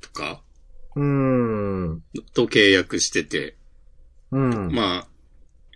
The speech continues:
Speaker 1: 考察がね、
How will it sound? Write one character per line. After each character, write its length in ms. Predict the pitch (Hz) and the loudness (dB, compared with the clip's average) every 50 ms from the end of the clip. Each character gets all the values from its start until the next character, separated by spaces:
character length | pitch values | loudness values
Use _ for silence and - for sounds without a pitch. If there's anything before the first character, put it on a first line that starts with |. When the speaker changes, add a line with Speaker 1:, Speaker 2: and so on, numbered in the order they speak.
| - - - - - - - - - - - - - - - - - - - - - - - - - | -20 -20 -20 -20 -20 -20 -20 -20 -20 -20 -20 -20 -20 -20 -20 -20 -20 -20 -20 -20 -20 -20 -20 -20 -20
Speaker 1:
考 300 | - - 107 98 98 101 | -12 -8 -6 -6 -6 -6
察 340 | - - 95 - - 98 92 | -8 -10 -10 -8 -8 -6 -4
が 80 | 95 | 0
ね、 300 | 107 123 135 143 147 143 | 2 4 4 2 2 -4